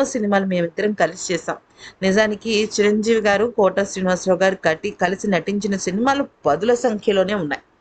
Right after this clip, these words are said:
అంతకన్నా ఎక్కువనే చెప్పుకోవాలి. ఎందుకంటే వాళ్ళిద్దరి మధ్య కెమిస్ట్రీ అలాంటిది. 'ఘరానా మొగుడు' దగ్గర నుంచి ఆ తర్వాత ప్రతి ఒక్క సినిమాలో కూడా,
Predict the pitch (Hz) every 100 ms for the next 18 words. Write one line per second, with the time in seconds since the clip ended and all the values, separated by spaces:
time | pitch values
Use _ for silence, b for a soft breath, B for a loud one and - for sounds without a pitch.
0 | _ B B - 180 196 208 214 208 160
1 | - 220 226 - - - 208 156 - _
2 | _ B _ - 208 226 214 226 202 185
3 | 175 226 233 220 180 - - 175 190 -
4 | 196 156 151 143 - - 170 170 175 170
5 | 165 165 160 170 160 156 202 220 202 202
6 | 170 165 165 180 190 - 233 240 - 294
7 | 254 240 208 202 196 202 190 175 180 190